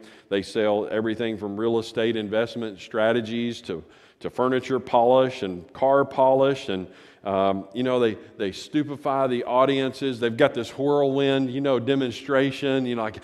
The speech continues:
"Hey, this will clean this and this will clean that," and you buy the product, and it doesn't work anything at all like they said. In fact, it might take a little more elbow grease than they described.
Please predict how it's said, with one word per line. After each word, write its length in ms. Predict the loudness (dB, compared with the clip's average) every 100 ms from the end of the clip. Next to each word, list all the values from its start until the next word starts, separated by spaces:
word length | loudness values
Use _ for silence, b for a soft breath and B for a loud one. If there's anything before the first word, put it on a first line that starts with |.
| B B
"Hey, 380 | -4 0 0 0
this 180 | -4 -6
will 80 |
clean 300 | -6 -4 -2
this 320 | 0 0 -2 -6
and 80 |
this 140 | -10 -10
will 60 |
clean 300 | -8 -6 -4
that," 200 | -2 -2
and 80 | -4
you 100 | -2
buy 180 | 0 0
the 80 | -2
product, 460 | -2 0 0 -2
and 100 | -8
it 80 | -8
doesn't 240 | -8 -8 -8
work 220 | -8 -8
anything 400 | -10 -8 -8 -8
at 80 | -6
all 260 | -6 -4
like 400 | -4 -6 -8 -14
they 240 | -8 -8 -8 -16 _
said. 520 | -20 -8 -4 -2 -4
In 580 | -8 -16 _ -20 _ _
fact, 240 | -8 -8 -8
it 100 | -10
might 220 | -10 -8
take 160 | -6
a 60 | -4
little 360 | -2 -2 -4 -8
more 240 | -8 -6 -2
elbow 320 | -2 0 -4
grease 380 | -4 -6 -8 -10
than 160 | -8
they 120 | -6
described. 680 | -6 -10 -6 0 4 4 0